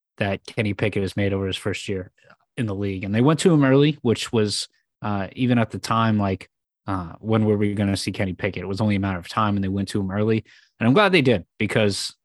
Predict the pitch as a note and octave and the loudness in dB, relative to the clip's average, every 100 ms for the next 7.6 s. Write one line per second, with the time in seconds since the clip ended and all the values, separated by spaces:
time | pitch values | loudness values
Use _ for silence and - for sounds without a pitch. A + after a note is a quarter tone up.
0 | _ - - A#2+ C3+ B2+ - _ - A#2 | _ -14 0 2 4 2 0 _ -4 -2
1 | G#2 - - - - B2+ A2 B2+ A#2 - | -2 -6 -10 -4 0 0 2 4 4 2
2 | B2+ B2+ B2 A2+ A#2 G#2+ G#2 G2+ G2+ F#2+ | 2 4 4 2 -2 -2 -2 -2 -4 -4
3 | - - A2 G2+ F#2+ - G2+ G2+ - _ | -10 -6 -2 -2 -4 -4 -4 -6 -14 _
4 | _ _ - F#2+ F2+ G2 G#2+ A#2+ G#2 G2+ | _ _ -10 -8 -6 -2 2 4 4 0
5 | - F#2+ F#2 G2+ - A#2 G2+ F#2+ G2 G2+ | -2 -4 -4 -6 0 2 2 0 -2 -2
6 | F#2+ F#2+ - C3 A2 G2+ _ _ _ _ | -2 -6 0 2 2 -2 _ _ _ _
7 | _ _ _ - A2 F#2+ | _ _ _ -6 -4 -4